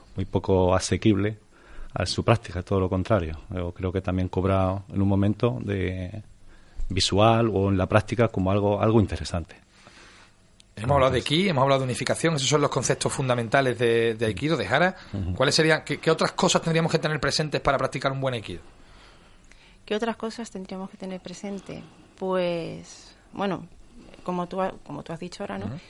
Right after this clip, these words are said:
Speaker 3: Eh, el Hara es importantísimo
Speaker 2: Ujú.
Speaker 3: dentro de, dentro de Aikido, ¿no? Y, mm, traigo una frase del maestro Kitaura que me parece preciosa, ¿no? Y es que dice que, que cuando Hara actúa,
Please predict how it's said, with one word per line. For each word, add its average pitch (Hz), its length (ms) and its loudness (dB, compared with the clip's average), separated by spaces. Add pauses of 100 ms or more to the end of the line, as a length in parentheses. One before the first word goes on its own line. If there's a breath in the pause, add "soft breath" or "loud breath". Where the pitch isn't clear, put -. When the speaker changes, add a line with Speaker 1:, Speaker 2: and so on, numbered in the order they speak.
(880 soft breath)
Speaker 3:
Eh, 170 540 -6
el 190 160 -8
Hara 180 380 -2
es 175 400 -6
importantísimo 170 1160 -8
Speaker 2:
Ujú. 107 220 -6
Speaker 3:
dentro 175 480 -6
de, 170 300 -6
dentro 185 260 -6
de 175 60 -4
Aikido, - 320 -8
¿no? 220 140 -6 (840 loud breath)
Y, 208 380 2
mm, 180 640 -4 (840)
traigo 240 260 2
una 233 160 4
frase 226 440 -2
del 185 140 -2
maestro 180 400 -4
Kitaura 190 420 -4
que 185 60 -4
me 165 120 -4
parece 175 600 -6 (160)
preciosa, 175 520 -4
¿no? 196 140 -6 (840 soft breath)
Y 196 140 0
es 202 160 0
que 220 220 0
dice 208 380 0
que, 170 520 -4
que 170 100 -4
cuando 170 320 0
Hara 214 180 2
actúa, 226 400 2